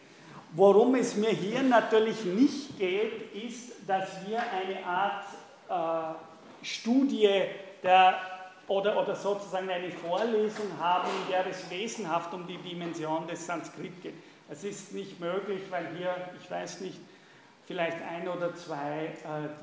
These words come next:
diese Sprache beherrschen, nehme ich an. Ja? Also das heißt, lassen Sie sich nicht erschrecken, wenn in den ersten drei, vier Stunden für Sie vielleicht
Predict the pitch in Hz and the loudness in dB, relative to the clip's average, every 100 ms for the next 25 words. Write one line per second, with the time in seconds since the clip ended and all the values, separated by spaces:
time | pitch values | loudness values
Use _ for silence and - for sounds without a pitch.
0 | 170 160 160 156 - 151 156 151 180 151 | -14 -12 -12 -12 -10 -4 -4 -4 -8 -8
1 | 139 139 - 160 131 127 131 - - - | -8 -10 -10 -12 -12 -14 -18 -18 -20 -20
2 | - _ _ 147 175 202 - - - - | -20 _ _ -8 -6 -6 -10 -18 -18 -2
3 | 180 185 196 190 185 208 226 - - - | 0 2 4 4 4 4 2 0 -10 -14
4 | - 160 208 247 - 262 - 240 - 247 | -10 4 6 6 4 -2 -2 -6 -6 -6
5 | 185 196 285 - - - - - - - | -4 -2 -2 -4 -10 -16 -14 -12 -12 -18
6 | - - 202 190 - - 165 214 285 - | -20 -2 2 2 0 -2 4 4 4 -2
7 | - 180 269 262 - - - 196 208 240 | -2 2 2 0 -8 -16 2 4 4 0
8 | - - 208 196 185 - 190 247 254 - | -6 0 2 4 2 -2 2 2 2 -2
9 | 240 240 - 180 185 214 226 - 214 220 | -2 0 0 2 2 2 0 -2 2 2
10 | - - 190 254 254 202 190 - 175 - | 0 -2 2 4 4 2 0 2 0 2
11 | 220 247 240 220 196 208 - | 4 4 2 2 4 2 0